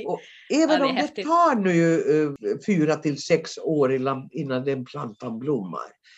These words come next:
Speaker 2: så är det värt det. Om man sår någonting varje år,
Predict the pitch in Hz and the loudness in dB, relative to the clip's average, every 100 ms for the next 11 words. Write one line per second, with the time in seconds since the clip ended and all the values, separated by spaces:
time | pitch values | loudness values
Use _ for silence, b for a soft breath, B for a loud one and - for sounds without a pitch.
0 | b - 247 220 220 226 175 214 294 254 | b -4 0 2 4 2 2 0 0 -4
1 | _ - - - 214 240 - - 285 330 | _ -14 -6 2 4 4 2 -2 2 4
2 | 330 277 202 196 208 196 208 180 170 247 | 4 2 -2 -2 -2 0 0 0 -4 -4
3 | 254 175 147 165 - 311 269 - - | -4 -6 -4 -4 -4 -6 -6 -6 -10